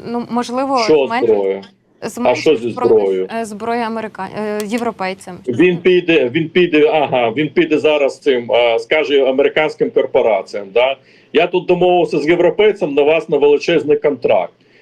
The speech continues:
Speaker 2: Але я пішов, поговорив з Путіним і вирішив, що тепер <laughs> ваших контрактів не буде». Я думаю, що, знаєте, після таких вибриків мо-, вже декому можуть притиснути на ці місця,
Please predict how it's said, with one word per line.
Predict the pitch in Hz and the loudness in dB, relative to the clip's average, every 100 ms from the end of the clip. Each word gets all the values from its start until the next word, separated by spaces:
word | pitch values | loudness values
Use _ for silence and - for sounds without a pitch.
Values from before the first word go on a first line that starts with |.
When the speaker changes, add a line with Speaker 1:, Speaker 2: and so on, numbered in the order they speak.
| _ - | _ -2
Speaker 2:
Але | 139 190 | 0 2
я | 190 | 2
пішов, | 185 - 196 - | 0 0 0 2
поговорив | - 170 175 180 151 | 2 2 2 2 0
з | |
Путіним | - 220 233 185 127 131 | -2 0 2 2 0 2
і | |
вирішив, | 147 196 202 - 175 | 4 4 2 2 0
що | 202 | 2
тепер | 185 208 - 214 | 2 2 0 0
<laughs> | 202 | 0
ваших | 190 - - 302 - | -2 -6 -6 -4 0
контрактів | - - 247 208 - 202 - _ 262 240 - 208 185 | -2 0 -2 -2 -4 -6 -6 _ -4 -4 0 -2 0
не | 240 - | 0 -2
буде». | 180 170 147 135 - 120 - _ _ 269 277 - 226 | -2 2 2 0 -4 -6 -6 _ _ 0 0 2 -2
Я | 214 | 0
думаю, | - 330 214 214 190 | 0 2 2 2 0
що, | 202 | 0
знаєте, | 190 214 - 208 165 | 0 0 0 0 0
після | 196 180 185 | -2 0 0
таких | - 175 - 196 - 202 220 165 | 0 -2 -2 -4 -4 -6 -4 -2
вибриків | 135 233 202 185 170 - - 233 - 240 - | 0 2 2 0 -2 -6 -4 -4 -2 -4 -2
мо-, | 151 160 - 226 - 214 180 | 0 -2 0 -4 -4 -14 -6
вже | 123 175 | -2 0
декому | 196 185 165 151 143 | 0 0 0 2 4
можуть | 143 135 131 | 2 0 -4
притиснути | 151 143 151 127 139 123 131 | -2 -2 -2 -2 -2 0 0
на | 131 | 0
ці | - 135 | 0 0
місця, | 135 - 175 165 | 0 0 0 0